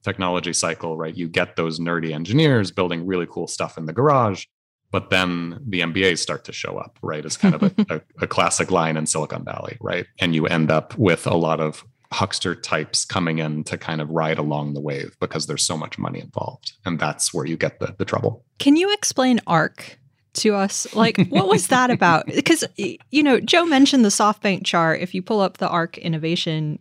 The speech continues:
Speaker 2: E T F, it's pretty similar, basically erased, like, two years of gains.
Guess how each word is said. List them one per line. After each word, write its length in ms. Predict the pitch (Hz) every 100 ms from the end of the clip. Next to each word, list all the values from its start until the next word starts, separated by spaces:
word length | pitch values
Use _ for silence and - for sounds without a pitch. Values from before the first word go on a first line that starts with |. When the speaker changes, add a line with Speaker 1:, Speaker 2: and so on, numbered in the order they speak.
| -
Speaker 2:
E 120 | 165
T 220 | 160 165 156
F, 360 | 143 135 - -
it's 160 | 233 -
pretty 280 | - 226
similar, 460 | 165 - 175 151 143
basically 480 | - 165 - 156 147
erased, 580 | 147 143 143 151 - -
like, 200 | 147 - -
two 160 | -
years 300 | 160 147 143
of 100 | -
gains. 480 | - 139 127 131 -